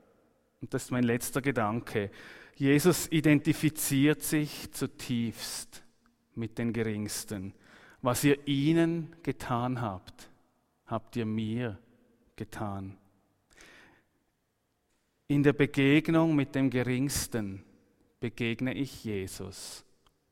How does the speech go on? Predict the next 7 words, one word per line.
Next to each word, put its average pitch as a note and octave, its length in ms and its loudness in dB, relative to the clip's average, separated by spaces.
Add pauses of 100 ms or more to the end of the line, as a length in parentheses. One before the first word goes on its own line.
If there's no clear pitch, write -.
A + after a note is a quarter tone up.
(520)
In C#3+ 180 4
ihren E3+ 420 6
Augen C#3+ 640 4
sehe B2+ 360 -2
ich B2 160 -6
die - 200 -4
Augen B2 640 0